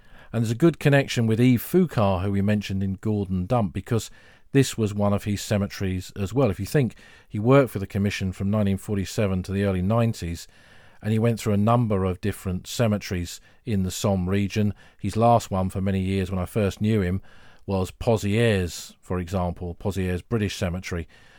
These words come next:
But he'd worked at, uh, High Wood, at Corby, and a number of other places. But this was one of his favourite places that he worked, because it was a small cemetery, and it was in quite a isolated location.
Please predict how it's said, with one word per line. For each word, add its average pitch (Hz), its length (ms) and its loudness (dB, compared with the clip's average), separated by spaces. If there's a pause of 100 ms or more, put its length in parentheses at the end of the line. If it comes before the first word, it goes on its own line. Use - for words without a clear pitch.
(240)
But 113 100 -2
he'd 104 160 0
worked 107 420 2
at, - 340 -6
uh, 90 180 -2
High 107 320 2
Wood, 107 500 4 (200)
at - 340 -12
Corby, 104 640 2 (320)
and 104 100 -2
a 107 40 2
number 104 200 2
of 110 80 4
other 131 140 6
places. 90 420 -6
But 101 200 -10
this 147 240 4
was 117 200 2 (320)
one 117 160 2
of 104 80 2
his 104 160 0
favourite 127 460 4
places 101 380 -2
that 98 100 -4
he 92 80 -2
worked, 95 280 -2
because 104 260 -4
it 107 80 -4
was 117 240 4
a 110 40 0
small 92 320 -2
cemetery, 90 600 -4 (640)
and 110 300 0
it 110 80 -4
was 104 180 0
in 101 280 0 (140)
quite 113 260 2
a 101 200 2 (340)
isolated 107 720 0
location. 98 760 0